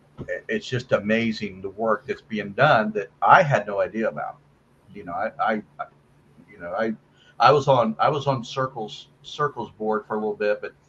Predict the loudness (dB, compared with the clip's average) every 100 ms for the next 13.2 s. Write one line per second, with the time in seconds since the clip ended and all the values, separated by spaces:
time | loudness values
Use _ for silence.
0 | _ -20 -6 -2 0 -2 -4 -2 -4 -4
1 | -6 -4 -4 -2 -4 -8 _ _ _ _
2 | -2 2 2 -2 _ _ 0 2 2 -4
3 | -8 -6 -2 -2 -2 -10 -16 -6 -4 -4
4 | -12 _ _ _ _ -10 -6 -8 -8 -6
5 | -8 -8 -8 -6 -4 -6 -14 -16 -6 -4
6 | -6 -10 _ _ _ _ _ _ _ _
7 | _ _ _ -6 -4 -2 -2 0 2 2
8 | 2 -4 -4 -6 _ _ _ -12 -8 -6
9 | -4 -4 -4 -8 -8 -6 -4 -4 -4 -8
10 | -14 -20 -12 -6 -6 -6 -8 -8 -10 -10
11 | -10 _ _ _ -6 0 2 2 -2 -4
12 | 0 -2 2 4 4 2 -6 -4 -2 -2
13 | -2 -2